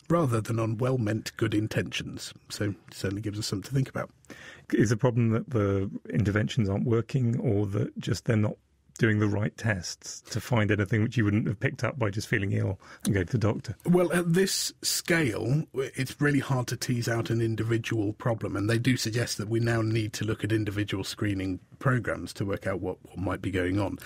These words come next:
Speaker 1: But I think really it's just showing that this broad sweep approach of checking over healthy people isn't doing what we want it to do.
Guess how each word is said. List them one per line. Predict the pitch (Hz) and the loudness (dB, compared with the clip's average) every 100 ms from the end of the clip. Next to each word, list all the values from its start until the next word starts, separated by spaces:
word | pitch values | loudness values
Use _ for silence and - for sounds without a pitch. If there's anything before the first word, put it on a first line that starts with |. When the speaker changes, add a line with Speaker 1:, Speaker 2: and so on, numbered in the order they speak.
| - - - | -10 -10 0
Speaker 1:
But | 190 | 4
I | |
think | 170 170 170 | 6 4 6
really | 196 185 156 | 6 6 4
it's | 151 143 | 2 -4
just | - 175 165 - | -2 0 0 0
showing | - 160 139 131 | 0 2 4 2
that | 127 - | 0 -2
this | 135 143 - - - - - | 0 0 0 -4 -8 -20 -4
broad | 135 143 160 147 147 123 | 0 4 6 6 2 0
sweep | - 139 131 - | -2 2 2 0
approach | 110 120 110 - - | -4 -2 -2 -2 -4
of | 104 98 - _ _ _ _ - | -4 -6 -12 _ _ _ _ -10
checking | - 123 - 117 | -4 -2 0 0
over | 113 110 113 | 2 2 0
healthy | - 120 - 107 | 0 -2 -2 -4
people | - 107 - 90 - - - _ | -2 -2 -4 -8 -10 -18 -20 _
isn't | 156 156 127 101 131 | 2 4 2 -2 -2
doing | 131 110 104 | 0 2 0
what | 107 - | -2 -4
we | 104 | -4
want | 104 101 - | -2 -4 -6
it | - | -8
to | - | -6
do. | 107 95 101 | -2 -2 -4